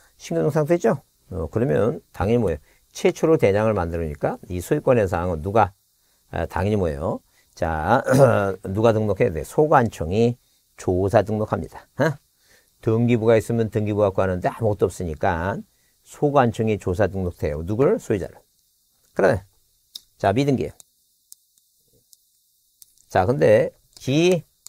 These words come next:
자, 기등록이에요. 대장은 만들었는데, 에, 대장은 만드는데 이름이나 주민등록번호나 주소를 명백히 잘못 썼다는 점. 그러면 사람이 출생해서 제일 먼저,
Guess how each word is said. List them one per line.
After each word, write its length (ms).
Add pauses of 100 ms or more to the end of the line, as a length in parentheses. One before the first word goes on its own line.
(480)
자, 800
기등록이에요. 480 (300)
대장은 480
만들었는데, 720 (460)
에, 120
대장은 400
만드는데 600 (400)
이름이나 580
주민등록번호나 680
주소를 720 (140)
명백히 640
잘못 280
썼다는 400
점. 140 (140)
그러면 440 (400)
사람이 560
출생해서 600
제일 260
먼저, 640